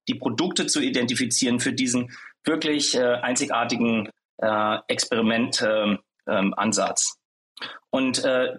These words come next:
da wird man's kaum glauben, aber in dieser wirklich modernen und sehr technologischen Industrie wird dort immer noch mit Papierkatalogen gearbeitet, es wird sehr viel gegoogelt und, ähm, das ist ein unglaubliches, äh, Verschwenden von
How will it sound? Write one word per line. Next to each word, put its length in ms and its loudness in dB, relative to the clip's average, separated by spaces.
da 100 -2
wird 140 0
man's 200 0
kaum 200 0
glauben, 300 2
aber 160 2
in 180 2
dieser 540 0
wirklich 280 -2
modernen 640 0
und 300 0
sehr 240 0
technologischen 600 0
Industrie 540 0
wird 200 0
dort 140 0
immer 140 2
noch 140 0
mit 140 0
Papierkatalogen 840 2
gearbeitet, 680 2
es 120 -2
wird 120 0
sehr 160 0
viel 140 0
gegoogelt 760 0
und, 440 0
ähm, 380 2
das 100 -2
ist 60 0
ein 140 0
unglaubliches, 1080 0
äh, 140 0
Verschwenden 560 0
von 320 0